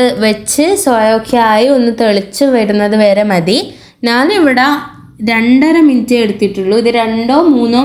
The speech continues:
മിനിറ്റ് മാത്രമേ ഇത് വെന്ത് വരാൻ വേണ്ടിയിട്ട് എടുക്കൂ. അപ്പോൾ ഞാ-, എനിക്കിവിടെ രണ്ടര മിനിറ്റാണ് എടുത്തിട്ടുള്ളത്. ഹൈ ഫ്ലെയിമിൽ തന്നെ വെച്ച് കൊടുത്താൽ മതി. ഹൈ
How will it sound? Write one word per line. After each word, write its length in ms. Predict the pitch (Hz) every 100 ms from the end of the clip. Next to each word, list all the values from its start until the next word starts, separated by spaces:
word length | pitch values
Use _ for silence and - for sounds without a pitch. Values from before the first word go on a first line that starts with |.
| 277
മിനിറ്റ് 280 | 220 208 226
മാത്രമേ 380 | 214 196 190 247 247
ഇത് 120 | 208 208
വെന്ത് 300 | 202 202 208 208
വരാൻ 220 | 196 190
വേണ്ടിയിട്ട് 300 | 190 190 196 202
എടുക്കൂ. 260 | 180 202 277 - - - - -
അപ്പോൾ 240 | 254 - 370 330
ഞാ-, 220 | 247 254 254
എനിക്കിവിടെ 520 | 254 294 - 403 294 302 226
രണ്ടര 340 | 214 220 240 240
മിനിറ്റാണ് 480 | 214 190 202 202 269
എടുത്തിട്ടുള്ളത്. 600 | 262 - 180 175 165 156 - - _ _ _ _
ഹൈ 120 | 185 196 202
ഫ്ലെയിമിൽ 380 | 294 311 320 349
തന്നെ 200 | 359 311 311
വെച്ച് 180 | 285 240
കൊടുത്താൽ 300 | 226 226 247 254
മതി. 240 | 208 202 233 294
ഹൈ 140 | 254